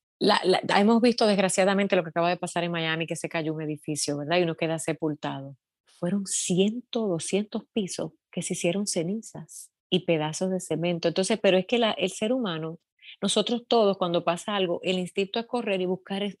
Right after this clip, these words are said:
escondernos, pero la magnitud del daño jamás la vamos a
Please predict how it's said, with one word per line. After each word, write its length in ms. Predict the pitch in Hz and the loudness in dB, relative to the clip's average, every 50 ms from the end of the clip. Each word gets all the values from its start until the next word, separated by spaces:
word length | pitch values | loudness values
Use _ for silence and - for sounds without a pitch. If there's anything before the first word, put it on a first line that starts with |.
| _ | _
escondernos, 840 | - 190 185 - - 185 165 165 185 196 196 170 156 156 151 - - _ _ _ - - - - - - _ _ | -6 -6 -6 -6 -6 -6 -2 0 2 2 2 0 -2 -8 -12 -14 -16 _ _ _ -20 -18 -18 -18 -18 -20 _ _
pero 180 | - 185 185 180 | -2 0 2 2
la 140 | 180 175 | 2 0
magnitud 520 | 175 175 175 175 175 175 170 165 - 190 196 | -2 -2 -4 -4 -4 -6 -4 -4 -4 -2 -2
del 180 | 233 233 220 | -2 -4 -4
daño 320 | 190 180 165 160 160 160 160 | -4 -6 -6 -6 -8 -8 -8
jamás 300 | 160 160 151 156 160 170 | -8 -8 -6 -6 -2 -2
la 120 | 185 180 | 0 0
vamos 300 | 165 165 160 170 170 165 165 | 0 0 -2 -4 -6 -10 -12
a 160 | 160 156 | -14 -14